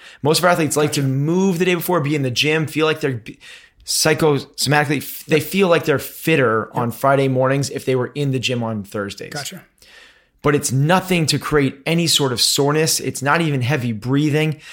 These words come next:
Speaker 1: It's just moving about. Think of it like as an active recovery day.
Speaker 2: Mm-hmm.
Speaker 1: Might look like something like, um, an E mom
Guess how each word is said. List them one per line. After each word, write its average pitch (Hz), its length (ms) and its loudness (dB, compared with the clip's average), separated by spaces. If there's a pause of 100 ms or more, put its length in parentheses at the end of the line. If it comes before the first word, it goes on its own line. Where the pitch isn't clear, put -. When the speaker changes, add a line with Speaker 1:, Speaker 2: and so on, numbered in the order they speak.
(160)
Speaker 1:
It's 139 240 -2
just 170 440 2
moving 139 480 2
about. 110 240 -2
Think 175 100 0
of 185 60 0
it 190 60 2
like 143 160 0
as 127 220 -2
an 123 180 -8 (100)
active 143 640 0
recovery 127 540 -4
day. 139 100 -4
Speaker 2:
Mm-hmm. 135 220 -2 (600)
Speaker 1:
Might 147 200 2
look 151 120 2
like 147 100 2
something 139 320 0
like, 131 380 0 (600)
um, 120 600 0 (760)
an 131 180 0 (120)
E 160 160 2
mom 147 640 2